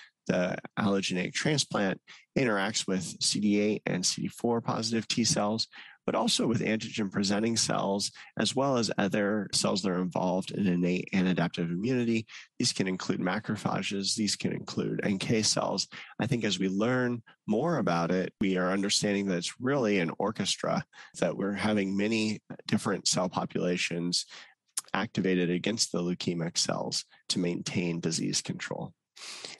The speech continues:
And so that idea that we can reactivate the immune system has been explored somewhat, especially in the post-transplant setting. This was an interesting paper now about eight years ago,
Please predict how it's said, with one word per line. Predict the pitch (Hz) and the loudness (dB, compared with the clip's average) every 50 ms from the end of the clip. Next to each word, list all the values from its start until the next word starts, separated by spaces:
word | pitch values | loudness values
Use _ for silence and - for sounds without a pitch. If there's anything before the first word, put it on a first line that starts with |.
| _ _ - | _ _ -2
And | 123 - | 0 0
so | - - 120 120 | 2 2 2 2
that | 110 117 120 131 135 - - | 4 2 2 0 0 0 2
idea | 110 107 98 98 98 101 104 104 117 165 147 143 - _ _ | 2 2 2 4 4 4 6 6 4 4 2 0 -2 _ _
that | - 104 98 98 90 | -2 0 0 2 2
we | 87 98 | 0 0
can | - - - 95 87 85 85 85 85 - - - | 0 0 0 0 0 0 -4 -8 -10 -6 -2 2
reactivate | 104 107 104 98 98 104 - - 113 104 110 98 - | 2 4 4 2 0 -2 -2 -2 0 0 0 0 0
the | 87 90 | -2 -4
immune | 87 87 90 98 | -2 -2 -2 0
system | 107 - - - - - - 131 135 147 143 - - - - - - | 0 0 0 0 -2 0 0 0 0 -2 -4 -8 -12 -18 -18 -14 -6
has | - - 151 117 117 - | -2 0 0 0 0 0
been | - 107 | 0 0
explored | 98 95 - - - - 98 104 104 104 - | 0 0 0 -2 -2 0 0 0 0 2 2
somewhat, | - - 82 92 98 107 123 143 | 0 0 2 0 0 0 0 -2
especially | - - - - - - - 294 | -2 -2 -2 0 0 0 0 0
in | - - | 0 0
the | 90 | 0
post-transplant | - - 95 92 - - - - 98 95 - - - - - | -2 -2 -2 -2 -2 -4 -4 -4 -6 -6 -4 -6 -6 -2 -2
setting. | - - - 110 110 123 139 - _ _ - - - - - - - - _ - | 0 0 0 0 0 -2 -4 -8 _ _ -20 -20 -18 -18 -18 -20 -20 -8 _ -2
This | 127 120 - - | 0 0 0 0
was | 147 120 113 | 0 0 0
an | 107 90 | 0 0
interesting | 104 127 139 - 151 131 117 - - 98 101 | 0 0 0 0 0 2 0 0 0 -2 0
paper | - 120 110 113 - - 110 117 123 117 120 - | 2 2 2 2 2 2 0 0 0 -4 -6 -4
now | - 98 95 92 95 | -2 0 2 2 2
about | 101 98 92 90 82 - - | 2 2 2 0 0 0 0
eight | - 101 - - | -2 -2 -2 -2
years | 98 95 123 131 - | -2 0 0 0 0
ago, | - - - 160 180 196 | 0 0 -2 -2 -2 -4